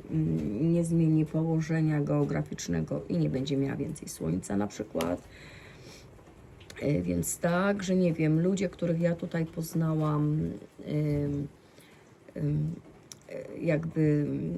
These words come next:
nie wiem, nagle zmienią się i, i przypasują mi, po prostu jest już tak, jak jest. E, i inaczej nie będzie. I, i jakby pogodzenie się z tym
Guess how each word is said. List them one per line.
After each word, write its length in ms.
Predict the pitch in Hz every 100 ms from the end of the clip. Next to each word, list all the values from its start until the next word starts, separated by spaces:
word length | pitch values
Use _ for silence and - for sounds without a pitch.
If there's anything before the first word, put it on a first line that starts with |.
| 82 - - - - - - - -
nie 200 | 175 170
wiem, 220 | 143 120 165
nagle 280 | 175 165
zmienią 440 | 160 180 180 170 156
się 220 | - 165
i, 380 | 156 160 147 151
i 40 |
przypasują 720 | 151 175 156 - - 190 208
mi, 280 | 208 202 208
po 140 | 202 190
prostu 580 | - 190 147 - -
jest 460 | 156 180 196 202 -
już 260 | 147 151 -
tak, 240 | 160 156
jak 260 | - 165 -
jest. 680 | 156 214 330 - - - - - - - - -
E, 480 | 180 175 175 175 -
i 260 | - 262 269
inaczej 360 | 254 - 240
nie 140 | 233 196
będzie. 560 | 143 - - - 135
I, 420 | 147 - 202 -
i 40 | 202
jakby 560 | 196 190 180 180 180 185
pogodzenie 560 | 185 180 175 220 254
się 160 | 220 190
z 160 | - -
tym 440 | 175 180 233 294